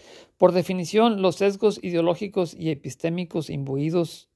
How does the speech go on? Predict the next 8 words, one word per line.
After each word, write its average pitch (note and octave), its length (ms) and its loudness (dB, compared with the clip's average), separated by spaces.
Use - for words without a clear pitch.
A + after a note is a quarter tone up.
por C#3+ 200 -2
quinientos E3+ 500 -4
años F3 280 0
de D#3+ 80 0
hegemonía C#3+ 500 -4
europea D#3+ 580 -2
son F3 240 -2
invisibles. C#3 920 -6